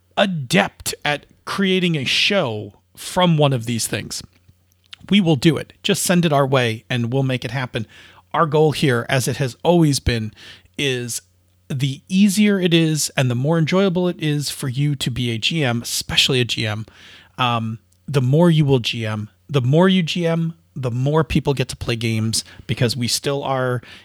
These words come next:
in a world where G M-driven games are still a, a thing, and I'm for it for now.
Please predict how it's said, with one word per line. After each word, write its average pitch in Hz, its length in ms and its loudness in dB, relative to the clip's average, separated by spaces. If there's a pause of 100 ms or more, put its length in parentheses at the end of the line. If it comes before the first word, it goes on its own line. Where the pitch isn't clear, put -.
(100)
in 139 140 2
a 139 80 2
world 120 440 -2
where 113 300 -4
G 131 240 -8
M-driven 120 720 -2
games 117 360 4
are 113 120 -2
still 117 300 -2
a, 117 320 -2
a 139 140 0
thing, 127 300 0
and 147 80 4
I'm 180 300 4 (140)
for 156 320 2
it - 120 -6
for 185 160 0
now. 139 320 2